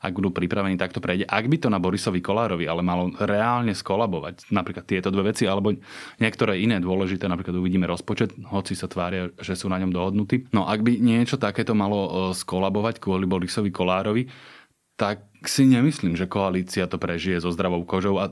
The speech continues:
ja viem, že ty sa <laughs> budeš chcieť pýtať, čo konkrétne to znamená. A, a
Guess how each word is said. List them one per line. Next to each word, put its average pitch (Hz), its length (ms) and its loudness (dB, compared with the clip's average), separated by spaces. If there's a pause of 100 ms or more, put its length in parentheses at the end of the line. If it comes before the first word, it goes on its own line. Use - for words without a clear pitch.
ja 110 240 -2
viem, 117 160 4
že 113 160 0
ty 101 80 -6
sa 98 140 -6 (200)
<laughs> - 220 -4
budeš 113 320 2
chcieť 110 240 0
pýtať, 107 320 2
čo 120 160 2
konkrétne 104 640 0
to 107 160 0
znamená. 95 480 0 (540)
A, 104 180 -2
a - 100 -10